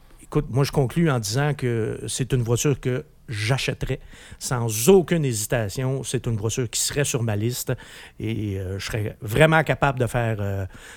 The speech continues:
abstraction de, de, de son design, euh, ésotérique parce que moi, tout ce que je recherche d'une voiture maintenant,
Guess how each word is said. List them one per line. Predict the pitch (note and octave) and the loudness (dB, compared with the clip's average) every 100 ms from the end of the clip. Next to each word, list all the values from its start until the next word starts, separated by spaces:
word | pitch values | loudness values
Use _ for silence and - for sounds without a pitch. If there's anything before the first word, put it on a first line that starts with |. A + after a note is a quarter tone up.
| - - | -18 2
abstraction | D#3 - D3 C#3+ - D#3+ D#3 C#3+ C3 | 2 4 2 2 4 4 4 2 2
de, | A2+ A2 | 2 0
de, | A2 G#2+ | 0 -2
de | G2 A2 | 0 -2
son | G#2 A#2 | -2 -2
design, | G#2+ A2 G2+ A#2+ A#2+ A#2+ G#2+ | -2 -4 0 0 0 0 0
euh, | G#2 - | 0 4
ésotérique | D3+ C3+ C#3 B2+ A2+ G3 - - - - | 6 6 6 4 6 4 0 -12 -14 6
parce | G3 - - | 6 6 6
que | G3+ A3 | 8 8
moi, | G3 D3+ G3 | 8 6 6
tout | A3+ | 2
ce | A3 | 2
que | D#3 | 4
je | B2+ | 4
recherche | B2 B2+ F3 F#3+ - | 4 2 4 2 2
d'une | D3 C#3 | 2 4
voiture | B2 A2+ D#3+ F3+ F3 - - | 2 2 4 4 2 -4 -2
maintenant, | A#2+ D3+ D#3 C3+ C#3+ F3 | 4 4 4 2 4 2